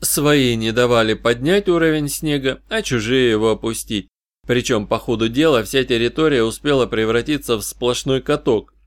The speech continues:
изрядно облегчая жизнь гарнизону и усложняя ее нападающим. И все равно,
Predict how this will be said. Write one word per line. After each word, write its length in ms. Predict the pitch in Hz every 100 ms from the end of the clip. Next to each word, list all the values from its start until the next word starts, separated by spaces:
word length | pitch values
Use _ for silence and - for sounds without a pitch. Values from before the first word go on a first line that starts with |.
| -
изрядно 600 | 151 135 135 113 101 110
облегчая 600 | 107 117 - 127 110 107
жизнь 380 | 101 110 98 107
гарнизону 680 | 110 113 131 143 185 165 147 _ _ _
и 100 | 285
усложняя 760 | 135 - 113 113 107 131 135
ее 180 | 110 110
нападающим. 840 | 113 104 120 120 107 101 - - - _ _ _ _ -
И 140 | 131
все 200 | 120 139
равно, 440 | 131 131 117 98